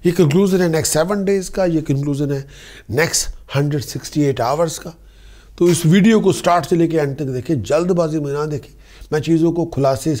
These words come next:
के साथ आपको समझाऊंगा ज़रूर। एरीज के लिए इस कंक्लूजन के अंदर बृहस्पति और सूर्य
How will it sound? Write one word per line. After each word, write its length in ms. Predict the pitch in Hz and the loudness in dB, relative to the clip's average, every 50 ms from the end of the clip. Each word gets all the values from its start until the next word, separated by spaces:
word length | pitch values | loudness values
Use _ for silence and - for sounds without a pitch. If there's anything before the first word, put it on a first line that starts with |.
| - - | -4 -4
के 80 | 151 | -4
साथ 380 | 123 - 131 127 135 135 - - | -2 0 0 0 0 -2 -4 -6
आपको 300 | 113 110 110 - 135 117 | -6 -6 -6 -8 -12 -10
समझाऊंगा 580 | - 113 113 104 92 98 113 127 135 131 131 123 | -6 -6 -6 -4 -4 -2 -2 -2 -2 -2 -4 -4
ज़रूर। 1200 | 120 147 151 160 - - - - - - - - - - - - - - - - - - - - 233 | -6 -6 -6 -8 -10 -10 -20 -20 -20 -20 -20 -20 -20 -20 -20 -20 -20 -20 -20 -20 -20 -14 2 4 6
एरीज 300 | 254 285 302 302 - - | 6 8 6 4 4 2
के 100 | 294 269 | 2 2
लिए 120 | 294 285 | 4 2
इस 80 | 240 - | 2 0
कंक्लूजन 560 | - - 190 165 160 180 214 208 226 220 214 | 2 2 2 4 4 2 2 2 2 0 0
के 80 | 208 208 | -2 -2
अंदर 200 | 196 190 190 196 | -2 0 -2 -2
बृहस्पति 1120 | 175 151 139 127 - - - - 190 180 165 - - - 208 202 208 208 208 202 208 196 - - - | 0 0 -2 -4 -4 -10 -8 -4 -4 -4 -4 -6 -6 -4 -2 0 0 0 0 -2 -4 -6 -8 -4 -2
और 400 | 156 156 160 160 160 165 160 165 - - - - - - - - - - | 0 2 2 2 0 0 -2 -6 -14 -20 -20 -20 -20 -20 -20 -20 -20 -14
सूर्य 520 | - - - 208 214 226 208 185 139 - | -10 -2 2 4 6 8 8 6 4 2